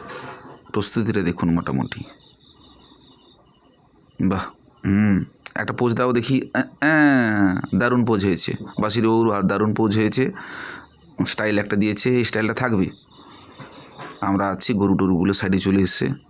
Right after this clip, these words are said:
তারাও কিছু খেতে চায়। মাস্টারমশাই সোমেশ দা, সোমেশ দা এবং পিছনে নারায়ণ দা আছে।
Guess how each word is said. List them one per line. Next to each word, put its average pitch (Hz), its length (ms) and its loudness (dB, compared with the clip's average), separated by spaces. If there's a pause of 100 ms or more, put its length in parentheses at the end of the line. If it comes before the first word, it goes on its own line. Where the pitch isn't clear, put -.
তারাও 95 240 -4
কিছু 95 200 -4
খেতে 95 220 -2
চায়। 113 200 -4 (880)
মাস্টারমশাই 101 460 0
সোমেশ 101 340 0
দা, 127 220 -4 (380)
সোমেশ 110 300 2
দা 120 300 -2 (880)
এবং 101 460 2
পিছনে 104 280 -2
নারায়ণ 101 360 2
দা 107 80 0
আছে। 107 340 -2